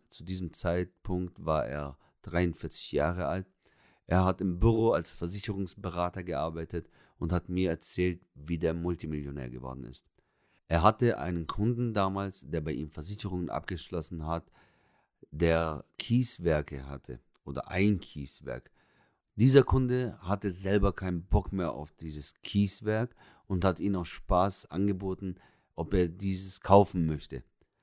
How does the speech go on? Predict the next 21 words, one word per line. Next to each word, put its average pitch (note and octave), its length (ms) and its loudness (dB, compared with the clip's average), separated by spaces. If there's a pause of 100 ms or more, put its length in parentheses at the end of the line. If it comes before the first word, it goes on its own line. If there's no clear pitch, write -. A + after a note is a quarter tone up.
(240)
Mein E2 360 4
Kunde, C3+ 600 4
den F2 240 -2
ich D#2+ 120 -2
kennengelernt F#2+ 540 -2
habe G#2 140 -8
damals, G#2 520 -2 (440)
hat F#2+ 340 6
ohne A#2 380 6
Wenn A2 120 0
oder G#2+ 280 0
Aber G2 500 0 (380)
das F2 300 0
Ding G2 200 2
gekauft, F2+ 600 4 (240)
ohne A#2 420 6 (320)
erstmals G#2 480 2
viel F#2 300 -2
Wissen B2+ 260 2
darüber D#2 400 -4
zu E2+ 540 -6